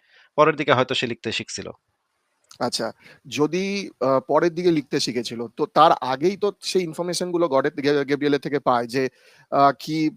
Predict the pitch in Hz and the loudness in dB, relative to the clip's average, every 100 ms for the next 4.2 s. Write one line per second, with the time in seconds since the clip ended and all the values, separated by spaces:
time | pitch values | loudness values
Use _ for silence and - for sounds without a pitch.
0 | - 139 135 156 127 131 143 131 123 131 | -4 -4 -2 -4 -4 -2 0 0 0 0
1 | 127 - 143 135 127 - 135 127 127 - | -2 -2 0 0 -2 -4 -4 -4 -6 -4
2 | 143 139 135 127 135 - 139 139 123 127 | -2 0 -2 -6 -8 -8 -4 -4 -4 -6
3 | 127 131 123 120 127 123 131 131 120 113 | -8 -6 -6 -4 -2 -2 -4 -2 -2 -2
4 | 156 156 | 0 0